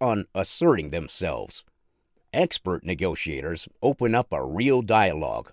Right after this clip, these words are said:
by asking at least one question for every four statements.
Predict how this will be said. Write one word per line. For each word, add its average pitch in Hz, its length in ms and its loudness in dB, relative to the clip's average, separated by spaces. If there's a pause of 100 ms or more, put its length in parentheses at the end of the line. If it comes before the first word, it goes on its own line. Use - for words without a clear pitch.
(120)
by 139 320 0
asking 165 580 -6
at 113 160 0
least 127 360 -2
one 143 380 -2
question - 680 -4
for 90 340 -4
every 147 380 0
four 151 400 2
statements. - 680 -4